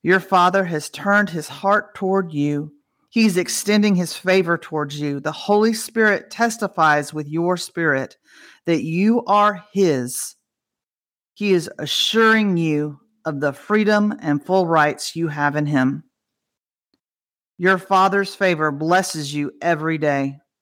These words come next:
You are blessed in the name of the one who favors you for a lifetime.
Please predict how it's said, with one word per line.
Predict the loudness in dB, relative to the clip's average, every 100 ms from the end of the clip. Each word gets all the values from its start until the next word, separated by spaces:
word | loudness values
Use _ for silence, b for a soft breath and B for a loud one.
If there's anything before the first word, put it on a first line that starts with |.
| _ _ _ _
You | 0 2
are | 2
blessed | 0 2 4 4 0 -8 -14 -12
in | -4
the | -2
name | 0 0 -2 -4
of | -6
the | -4
one | 0 2 2
who | -2 -4 -6
favors | -2 0 2 2 0 0
you | -2 -2
for | -2 -2
a | 0
lifetime. | 4 2 2 -4 -4 -2 -4 -8